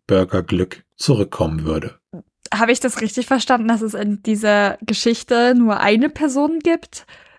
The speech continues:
Speaker 2: die dieses Bürgergeld bekommt?
Speaker 1: Ja, <laughs> irgendwie kriegt das Bürgergeld entweder Paul oder Olaf oder der, der zuerst beantragt. Äh,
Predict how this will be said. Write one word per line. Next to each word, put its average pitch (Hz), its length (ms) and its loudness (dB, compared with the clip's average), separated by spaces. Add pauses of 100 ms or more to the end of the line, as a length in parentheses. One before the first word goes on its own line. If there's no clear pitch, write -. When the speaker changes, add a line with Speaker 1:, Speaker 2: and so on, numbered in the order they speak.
Speaker 2:
die 233 80 -2
dieses 226 520 -4
Bürgergeld 247 640 2
bekommt? 294 540 -4 (320)
Speaker 1:
Ja, 131 440 2
<laughs> - 40 2
irgendwie 151 800 0
kriegt 135 300 -6
das 139 120 -2
Bürgergeld 131 580 0
entweder 113 360 -2
Paul 143 340 0
oder 120 200 -2
Olaf 143 260 -2
oder 117 160 -2
der, 117 200 2
der 113 120 -6
zuerst - 300 -6
beantragt. 135 560 -4
Äh, 117 200 2